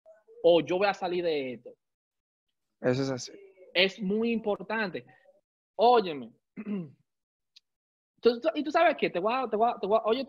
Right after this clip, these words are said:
Speaker 1: oye, oye el código. Para mí, yo conozco, y tú sabes que hay un patrón entre todas las personas que yo, que, que están cerca de mí o que yo he escuchado, que, que no puede, que tienen dificultades con creer en sí mismo.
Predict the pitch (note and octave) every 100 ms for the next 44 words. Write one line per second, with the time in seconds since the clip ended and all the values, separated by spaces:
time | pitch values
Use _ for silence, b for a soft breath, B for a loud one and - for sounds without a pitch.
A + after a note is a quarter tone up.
0 | G3 A3+ A#3+ A#3+ D4+ A#3+ G3 C3+ - _
1 | _ _ - A3 A3+ G#3 B3+ D#4 A3+ F3
2 | G#3 C4 C4 B3 A3+ C4 D4+ C#4+ A#3+ A3
3 | F#3 G#3+ B3 A#3+ G#3+ F#3+ E3+ F#3 G#3+ A3+
4 | G#3 F3+ E3 F3+ G3 G3 F#3+ F3 F#3+ F#3+
5 | E3+ E3 D#3+ D3+ D3+ D#3 D3 E3 F#3+ F3+
6 | F3+ F3 C#3+ E3 G3 E3+ D3 D#3+ - D#3+
7 | F3 F3 F3+ b b b _ _ E3+ E3
8 | D#3 - _ _ _ _ _ _ _ -
9 | E3+ D#3+ E3 G3 F#3+ G#3 G#3 G3+ G3 E3+
10 | F#3+ G3+ G3 G3+ F3+ F#3 F#3 F#3 F3+ F3+
11 | F3+ F3+ F#3+ G#3